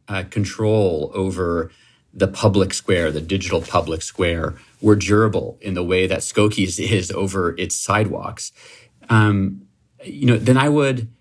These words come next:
I think I would support, uh, laws of the sort that Professor Lessig thinks are,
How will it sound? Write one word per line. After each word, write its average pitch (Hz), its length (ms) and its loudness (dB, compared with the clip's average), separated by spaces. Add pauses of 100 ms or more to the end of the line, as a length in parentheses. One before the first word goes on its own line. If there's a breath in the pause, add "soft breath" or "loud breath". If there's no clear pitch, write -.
(600)
I 120 60 -2
think 156 200 6
I 160 60 4
would 147 180 2
support, - 580 -4 (300)
uh, 98 500 0
laws 110 600 4
of 104 100 -2
the 101 80 -4
sort 107 320 -4
that 98 100 -6
Professor 95 360 -6
Lessig 101 500 0
thinks 92 260 -2
are, 87 300 -2